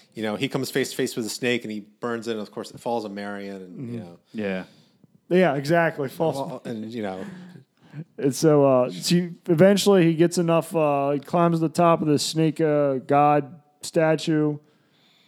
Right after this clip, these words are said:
Speaker 2: Uh,
Speaker 3: Looks like
Speaker 2: column,
Speaker 3: Anubis.
Speaker 2: column Anubis.
Speaker 3: Yeah.
Speaker 2: Even though Anubis isn't a snake, he's a jackal.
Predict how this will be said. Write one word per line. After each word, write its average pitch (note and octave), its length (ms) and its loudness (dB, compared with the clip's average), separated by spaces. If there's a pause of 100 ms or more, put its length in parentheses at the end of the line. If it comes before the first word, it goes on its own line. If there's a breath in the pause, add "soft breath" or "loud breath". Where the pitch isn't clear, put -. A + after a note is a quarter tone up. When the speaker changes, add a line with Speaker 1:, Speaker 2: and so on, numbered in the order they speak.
Speaker 2:
Uh, A#2+ 180 -8
Speaker 3:
Looks - 160 -4
like D3 100 2
Speaker 2:
column, D#3 240 2
Speaker 3:
Anubis. A2+ 480 0
Speaker 2:
column D#3+ 420 4
Anubis. D3+ 640 2
Speaker 3:
Yeah. G2+ 340 -4
Speaker 2:
Even C#3+ 160 4
though D3 120 4
Anubis D3 380 2
isn't C3+ 200 0
a B2+ 40 0
snake, D3 420 0
he's B2+ 200 -4
a A2+ 40 -4
jackal. D3 600 2